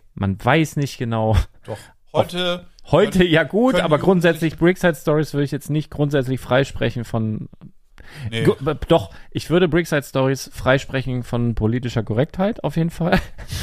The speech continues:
Speaker 1: Das, das kann man so sagen. Und, äh, mal kommt mal ein bisschen Lego da drin vor. Also wir können ja heute mal anfangen. Ähm, heute Vormittag oder f-, von heute
Speaker 2: Ja,
Speaker 1: Morgen
Speaker 2: auch,
Speaker 1: bis,
Speaker 2: ja.
Speaker 1: bis heute Mittag war Totentanz.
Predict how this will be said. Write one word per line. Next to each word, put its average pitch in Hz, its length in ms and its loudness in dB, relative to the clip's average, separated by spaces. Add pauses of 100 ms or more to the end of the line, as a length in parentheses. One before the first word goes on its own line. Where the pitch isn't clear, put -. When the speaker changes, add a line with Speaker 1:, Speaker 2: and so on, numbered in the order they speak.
(460)
Speaker 1:
Das, - 360 0
das 127 300 -2
kann 123 140 2
man 117 100 2
so 113 140 -2
sagen. 131 380 0 (540)
Und, 139 380 2
äh, 127 240 6 (220)
mal 131 240 4
kommt 131 180 -4
mal 127 80 2
ein 120 60 2
bisschen 113 220 -2
Lego 147 240 2
da 139 180 2
drin 131 280 -6
vor. 131 200 2
Also 117 120 2
wir 113 60 -4
können 127 160 0
ja 120 60 4
heute 123 160 2
mal 117 160 0
anfangen. 135 500 0 (480)
Ähm, 110 320 2
heute 110 140 0
Vormittag 135 500 0 (240)
oder 110 180 2
f-, - 180 -8
von 123 200 0
heute 117 120 2
Speaker 2:
Ja, - 40 -2
Speaker 1:
Morgen 160 240 4
Speaker 2:
auch, 185 80 0
Speaker 1:
bis, 147 160 -4
Speaker 2:
ja. 117 60 -18
Speaker 1:
bis - 140 -4
heute 117 120 0
Mittag 113 240 0
war 117 120 -2
Totentanz. - 720 -4